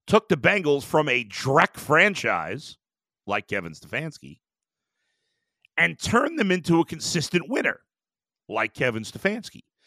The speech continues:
Now, Marvin Lewis was given a long time to get to that next step, and he never won a playoff game.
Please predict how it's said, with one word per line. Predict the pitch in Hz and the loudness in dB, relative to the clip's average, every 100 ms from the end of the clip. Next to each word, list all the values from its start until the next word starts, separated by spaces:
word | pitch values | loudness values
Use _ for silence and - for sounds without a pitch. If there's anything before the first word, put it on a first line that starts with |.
| _ _ | _ _
Now, | 127 | -4
Marvin | 139 147 180 190 | 4 8 8 6
Lewis | 160 156 143 | 4 2 0
was | 135 | -2
given | 139 139 | 0 0
a | 135 | 0
long | 127 143 147 | 2 2 2
time | 131 165 156 135 - _ - | 2 4 4 2 -4 _ -6
to | 147 | -6
get | 113 160 165 - | -2 0 0 -4
to | 165 | 0
that | 139 139 | 0 0
next | 120 131 - | -2 -6 -6
step, | - - 208 - - _ _ _ _ _ | -12 -2 0 0 -6 _ _ _ _ _
and | 117 143 | -6 -4
he | 196 | -4
never | 190 226 269 240 190 | -6 4 6 8 6
won | 139 127 | 4 0
a | 107 | -2
playoff | 113 98 82 | -4 -4 -6
game. | - 80 | -10 -16